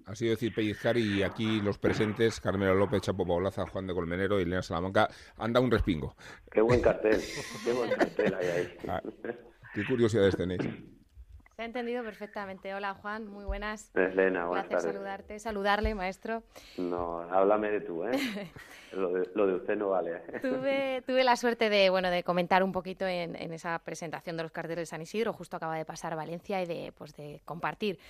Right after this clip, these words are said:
Speaker 3: contigo esos sentimientos que traías de, de Valencia. Era muy bonito. Eh, Finito de Córdoba vol-, volvía a estar en todos los, los titulares,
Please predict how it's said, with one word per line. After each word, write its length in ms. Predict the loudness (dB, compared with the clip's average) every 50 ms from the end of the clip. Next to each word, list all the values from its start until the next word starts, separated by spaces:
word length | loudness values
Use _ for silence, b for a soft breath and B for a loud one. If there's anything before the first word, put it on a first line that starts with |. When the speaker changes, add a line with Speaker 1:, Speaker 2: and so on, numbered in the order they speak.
| B B B B
Speaker 3:
contigo 540 | -4 -2 -2 -2 -4 -2 0 4 4 4 4
esos 260 | 4 2 -2 -8 -6
sentimientos 600 | -6 -6 -6 -4 -2 0 2 2 2 2 0 -2
que 120 | -4 -10 -10
traías 380 | -6 -6 -4 -2 -2 -2 0
de, 320 | 0 0 0 0 0 -2 -6 -10
de 240 | -12 -4 0 0 2
Valencia. 540 | 2 0 0 0 -2 -2 0 0 0 0 0 B B B B B B B B B B _
Era 160 | 4 6 6
muy 140 | 6 6 6
bonito. 500 | 6 6 4 4 4 6 4 4 4 2 -6 _ _ _ _ _ _ _ _
Eh, 340 | 0 2 4 4 4 2 0 0
Finito 280 | -2 -6 -4 0 0
de 80 | 0 2
Córdoba 320 | 2 2 2 4 2 2 2
vol-, 240 | 2 2 0 -2 -4
volvía 300 | -2 -2 -2 0 0 0
a 40 | -2
estar 200 | 0 -2 -2 0
en 160 | 0 0 -2 -2
todos 320 | 2 2 4 4 4 2
los, 300 | 2 2 2 2 0 0
los 220 | 0 -2 -4 -2 -2
titulares, 640 | -6 -4 -4 -2 0 2 2 2 2 0 -2 -6